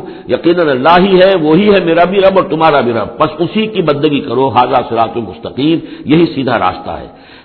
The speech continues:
فَاخْتَلَفَ الْأَحْزَابُ مِنْ بَیْنِهِمْ، تو پھر مختلف گروہ جو ہیں وہ اختلافات میں مبتلا ہو گئے ان کے بارے میں۔ اب ظاہر بات ہے کہ یہودیوں نے کہا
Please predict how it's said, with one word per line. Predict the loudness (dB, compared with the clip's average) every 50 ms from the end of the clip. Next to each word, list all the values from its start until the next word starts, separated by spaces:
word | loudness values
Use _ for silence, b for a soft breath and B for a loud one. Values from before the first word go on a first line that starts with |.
| B 0 2
فَاخْتَلَفَ | 2 2 0 2 2 4 4 4 4 4 2 2
الْأَحْزَابُ | 2 0 0 0 0 2 2 2 0
مِنْ | 0 -2 -4 -4
بَیْنِهِمْ، | -6 -6 -8 -8 -8 -6 -6 -6 -8 -8 -10 -16 -20 -10 -6
تو | -4 0
پھر | 0 0 2
مختلف | 2 0 -2 0 0 0 2 2 2 2
گروہ | 2 4 4 4
جو | 4 2 2
ہیں | 2 2
وہ | 2 2
اختلافات | 0 0 -2 0 2 2 2 2 2 2 2 2 2
میں | 0 -2
مبتلا | -2 -2 -4 -4 -2 -2 -2
ہو | 0 -2 -2 -2
گئے | -2 -2
ان | -2 -2 -2
کے | -4 -6 -6
بارے | -4 -4 -4 -4 -6 -8
میں۔ | -8 -10 -10 -12 B B B B B -14
اب | -6
ظاہر | -2 0 0 0 0
بات | 0 0 0 0 0 -2
ہے | -4
کہ | -2 -4
یہودیوں | -4 -2 0 0 0 2 2 0 0
نے | 0 0
کہا | -2 0 2 4 4 4 2 0 -6 B B